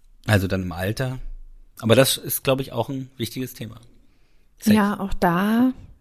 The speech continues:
Speaker 2: auch da, glaub ich, ja.
Speaker 1: Ein ähnliches Verständnis
Speaker 2: Das kommt
Speaker 1: von Sex.
Speaker 2: Ja, aber das, das Spannende ist ja, dass man da, dass man das Sexleben ja auch gemeinsam aufbauen kann. Also klar, jeder hat da so Vorlieben,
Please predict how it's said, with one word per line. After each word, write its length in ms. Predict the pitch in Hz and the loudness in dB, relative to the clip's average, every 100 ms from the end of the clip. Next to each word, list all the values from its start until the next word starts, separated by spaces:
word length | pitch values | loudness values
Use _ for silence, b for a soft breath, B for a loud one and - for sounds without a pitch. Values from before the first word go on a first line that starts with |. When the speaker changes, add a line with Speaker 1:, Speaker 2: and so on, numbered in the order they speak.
| - | -6
Speaker 2:
auch 160 | - - | -4 -2
da, 300 | 175 165 220 | -4 -2 -4
glaub 300 | 220 214 214 | -2 -2 -2
ich, 240 | 208 - - 208 | -4 -8 -12 -2
ja. 260 | 220 226 269 - | 2 2 0 2
Speaker 1:
Ein 160 | 107 107 | 4 6
ähnliches 340 | 120 135 135 | 6 4 4
Verständnis 380 | 127 - 117 120 | 2 4 4 6
Speaker 2:
Das 80 | 196 | 2
kommt 140 | 120 | 2
Speaker 1:
von 40 | - | -4
Sex. 400 | 113 - - - - - _ | -8 -8 -16 -18 -20 -20 _
Speaker 2:
Ja, 180 | 208 175 | 2 4
aber 100 | 175 | 2
das, 240 | 175 170 - - | 0 -2 -4 -2
das 140 | 170 | 0
Spannende 340 | - 175 202 | 0 2 2
ist 140 | 185 - | 2 0
ja, 80 | 175 | 0
dass 200 | 175 175 | 2 2
man 140 | 170 | 2
da, 260 | 165 160 - | 2 0 -4
dass 180 | - - | -4 -2
man 120 | 170 | 0
das 140 | 160 - | 0 -4
Sexleben 400 | 175 - 175 165 | -10 -2 0 0
ja 100 | 165 | -2
auch 60 | - | -2
gemeinsam 460 | 160 165 165 151 | -2 -2 -2 -4
aufbauen 440 | - 165 - 147 151 | -4 -6 -6 -4 -4
kann. 220 | - 170 | -4 -4
Also 160 | 160 | -4
klar, 200 | 165 175 | -2 0
jeder 260 | 175 175 175 | 2 2 0
hat 100 | 170 | 0
da 140 | 175 170 | -2 -2
so 80 | |
Vorlieben, 680 | 165 - 185 196 214 226 262 | -4 -2 2 2 6 8 8